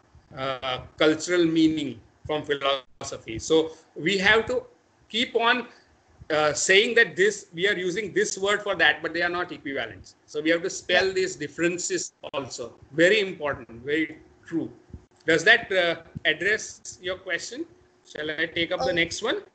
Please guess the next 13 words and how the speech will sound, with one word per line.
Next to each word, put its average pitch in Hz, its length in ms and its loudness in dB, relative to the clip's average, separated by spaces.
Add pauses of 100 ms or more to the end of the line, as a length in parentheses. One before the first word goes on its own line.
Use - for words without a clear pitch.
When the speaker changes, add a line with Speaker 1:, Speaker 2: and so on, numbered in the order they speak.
(1120)
Speaker 2:
So 311 220 -2
Speaker 1:
Shabbir. 165 460 2
Speaker 2:
I 294 200 2
had 311 40 -6 (960)
Speaker 1:
Yeah, 147 100 -8 (100)
please. 170 400 -8 (1700)
Speaker 2:
I 269 160 0
just 381 300 -6
Speaker 1:
Yeah, 269 120 2
Speaker 2:
one 269 140 2
Speaker 1:
please. 294 120 -4
Speaker 2:
more, 247 180 -4 (300)
uh, 233 120 -10